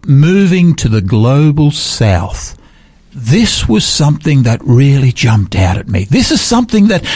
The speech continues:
uh, that, that spoke powerfully, uh, to my own experience. You see, the report concluded that currently Christianity is barely growing in Europe, uh,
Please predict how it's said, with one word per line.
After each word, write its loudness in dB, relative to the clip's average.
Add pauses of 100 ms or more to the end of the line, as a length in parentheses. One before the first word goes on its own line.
(160)
uh, -2
that, -2
that -2
spoke -2
powerfully, 0 (200)
uh, 0
to 0 (180)
my 2
own 2
experience. -2
You 0
see, 0
the 0
report -2
concluded 0 (300)
that -4
currently 0
Christianity 0 (180)
is 2
barely 0
growing 0
in 2
Europe, 0 (280)
uh, -8